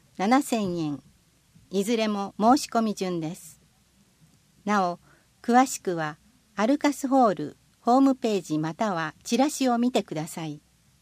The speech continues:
申し込み問い合わせ先、アルカスホール。電話、八二一の一二四零。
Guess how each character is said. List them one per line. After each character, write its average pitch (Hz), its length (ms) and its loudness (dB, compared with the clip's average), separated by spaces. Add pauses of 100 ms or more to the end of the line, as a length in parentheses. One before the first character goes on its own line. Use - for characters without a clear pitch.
(1080)
申 254 200 4
し - 100 -8
込 254 160 2
み 233 220 0
問 233 260 -2
い 226 60 0
合 214 80 2
わ 208 120 0
せ 185 140 -8
先、 160 460 -12 (680)
ア 208 120 0
ル 294 120 0
カ 277 160 -4
ス 247 160 -4
ホ 202 280 2
ー 135 80 -6
ル。 - 160 -16 (840)
電 196 280 0
話、 180 240 -8 (340)
八 240 380 0
二 269 360 4
一 165 280 -8
の 143 260 -8 (160)
一 240 320 0
二 285 340 4
四 175 360 -6
零。 131 260 -6